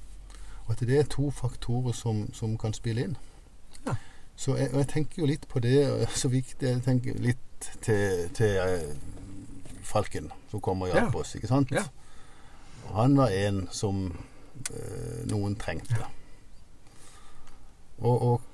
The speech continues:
Speaker 1: kanskje det er noe av det som vi skal jobbe for, eh, altså vi menn da.
Speaker 2: Ja.
Speaker 1: Altså, når en del oppgaver er tatt
Speaker 2: Mm.
Speaker 1: vekk fra oss menn.
Speaker 2: Ja.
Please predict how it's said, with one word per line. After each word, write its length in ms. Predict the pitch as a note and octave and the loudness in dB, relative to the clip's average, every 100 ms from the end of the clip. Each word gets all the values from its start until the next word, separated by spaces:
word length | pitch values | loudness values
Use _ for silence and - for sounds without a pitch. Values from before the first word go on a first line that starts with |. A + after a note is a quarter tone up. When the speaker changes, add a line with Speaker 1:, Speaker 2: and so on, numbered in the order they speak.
| - - - | -16 -16 -6
Speaker 1:
kanskje 340 | - A#2 C3+ A2 | 2 2 4 4
det 100 | A2 | 4
er 40 | |
noe 400 | A2 G2 G2+ G#2 | 4 2 2 2
av 60 | F#2+ | 2
det 140 | G2+ G#2 | 2 0
som 240 | - G2 | 0 -2
vi 80 | F2+ | -2
skal 180 | F#2+ G#2 | -4 -2
jobbe 300 | F2+ E2+ G#2 | -2 -2 -4
for, 240 | - G#2 F#2 | -2 -2 -2
eh, 240 | G2 F2+ | -2 -2
altså 180 | F2+ G#2+ | -2 -2
vi 120 | G2+ | 0
menn 340 | G#2 G#2+ D#3 C#3 | 0 2 2 0
da. 120 | - - | 0 -2
Speaker 2:
Ja. 140 | G#3 C#3 - - | -2 -2 -4 -4
Speaker 1:
Altså, 480 | - - A#2 A2 G#2+ G#2 - G2+ | 0 2 4 4 2 -2 -6 -4
når 400 | A2 A2 A2 G#2+ | -2 -2 -2 0
en 80 | G#2+ | 2
del 200 | A2+ A2+ | 4 2
oppgaver 460 | A2 - G#2 A#2 | 0 -2 0 2
er 40 | A#2 | 2
tatt 160 | A2+ | 2
Speaker 2:
Mm. 80 | A2+ | 2
Speaker 1:
vekk 160 | A2+ A#2 | 2 0
fra 120 | A#3 | 0
oss 180 | F3+ G#2 | 0 0
menn. 300 | - G3 D#3+ - - - - - - - - - - - - | 0 0 0 0 0 0 -4 -6 -12 -10 -4 -4 -6 -12 -12
Speaker 2:
Ja. 60 | - | -8